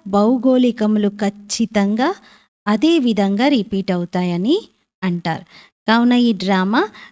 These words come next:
రిపీట్ అవుతూ ఉంటుంది. సతో, రజో, తమోలలోకి రావాల్సిందే.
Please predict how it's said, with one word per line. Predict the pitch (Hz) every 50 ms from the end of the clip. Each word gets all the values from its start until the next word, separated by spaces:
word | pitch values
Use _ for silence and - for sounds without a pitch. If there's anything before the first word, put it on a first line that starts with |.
| _ - 185
రిపీట్ | 196 233 254 - - 302 302 302 240 -
అవుతూ | 226 202 196 196 - - 220 247
ఉంటుంది. | 233 196 185 175 190 180 175 180 170 175 - _ _ _ _ _ _ _ _ _ _ -
సతో, | - - 240 233 226 233 247 233 226 220 208
రజో, | 202 214 214 208 214 220 220 214
తమోలలోకి | 208 214 - 202 202 208 220 254 285 285 277 262 254 226 202 196 185 202 - 247 277 294
రావాల్సిందే. | 262 196 190 190 185 180 190 226 262 302 302 311 - - - 233 208 185 - 165